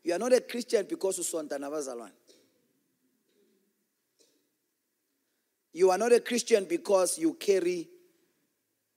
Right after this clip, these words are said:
um, the, the, the Bible, the little nomlomo bovu. Uh, have you ever heard, probably it has happened,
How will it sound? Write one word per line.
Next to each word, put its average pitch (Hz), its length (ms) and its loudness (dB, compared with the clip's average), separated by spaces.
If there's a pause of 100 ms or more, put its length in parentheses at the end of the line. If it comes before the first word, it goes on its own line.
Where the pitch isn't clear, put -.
(240)
um, 151 600 -2 (3000)
the, 147 180 -2
the, 156 300 0
the 156 200 -2
Bible, 165 440 -2 (100)
the 151 120 -4
little 170 260 -2
nomlomo 151 340 -4
bovu. 143 320 -8 (2500)
Uh, 175 420 0 (160)
have 220 160 2
you 233 100 -4
ever 262 260 2
heard, 226 420 -2 (680)
probably 240 380 0
it 220 160 -6
has 190 200 2
happened, 185 580 -4